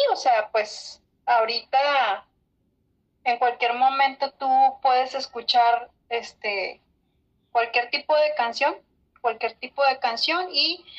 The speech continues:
pues, también, eh, marcó también ese,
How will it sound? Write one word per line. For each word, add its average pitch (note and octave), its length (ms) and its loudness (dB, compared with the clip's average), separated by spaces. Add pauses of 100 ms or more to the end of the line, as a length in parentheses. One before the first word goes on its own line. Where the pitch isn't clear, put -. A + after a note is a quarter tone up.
(260)
pues, C4 260 0
también, A3+ 640 0 (500)
eh, G#3 200 0
marcó G#3 460 0
también B3+ 500 0
ese, A#3+ 880 0